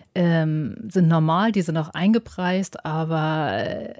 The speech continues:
es gibt da schon eine, offenkundig eine Tendenz,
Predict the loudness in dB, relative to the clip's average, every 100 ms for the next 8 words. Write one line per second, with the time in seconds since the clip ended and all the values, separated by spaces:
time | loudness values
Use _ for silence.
0 | -20 -20 -18 -14 -8 -2 -2 0 -2 0
1 | 4 4 4 0 -6 0 0 2 4 4
2 | 2 -4 -4 -4 -6 -4 0 0 0 4
3 | 6 8 6 4 2 -8 -10